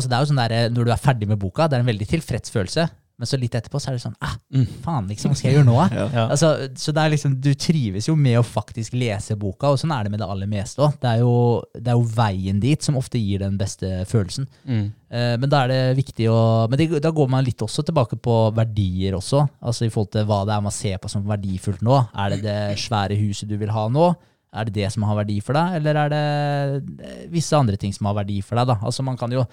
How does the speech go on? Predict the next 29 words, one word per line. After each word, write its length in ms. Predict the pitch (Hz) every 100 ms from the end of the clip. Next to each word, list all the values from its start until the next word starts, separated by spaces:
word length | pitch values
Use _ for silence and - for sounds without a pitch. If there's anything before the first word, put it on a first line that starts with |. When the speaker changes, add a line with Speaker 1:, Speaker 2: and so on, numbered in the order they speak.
| - _ _ _ -
Speaker 1:
finne 140 | 151 120
verdi 220 | 120 110
i, 920 | 107 110 113 110 107 107 104 101 87 60
ja, 140 | 101 139
sosiale, 600 | - 123 131 113 113 113 113 113 110 110 110 110 104 -
eh, 380 | 110 107 107 107 110
connections 460 | 135 127 - 147 -
da, 100 | 143
med 500 | 131 120 113 107 110
Speaker 2:
Mm. 20 |
Speaker 1:
vennene 320 | 135 123 113 107
sine, 500 | 117 113 123 123 107
med 460 | 120 120 113 110 107
en, 220 | 104 104
eh, 200 | 107 107
kjæreste 460 | - 127 117 - 120
eller 140 | 120
en 40 |
samboer 360 | 117 127 113 110
eller 80 | 107
forloved 360 | 123 113 107 107
eller 120 | 110
hva 100 | 107
det 80 | 110
måtte 220 | 107 117
være. 300 | 113 120 117
Det 100 | 113
kan 100 | 117
være, 560 | 113 104 107 104 104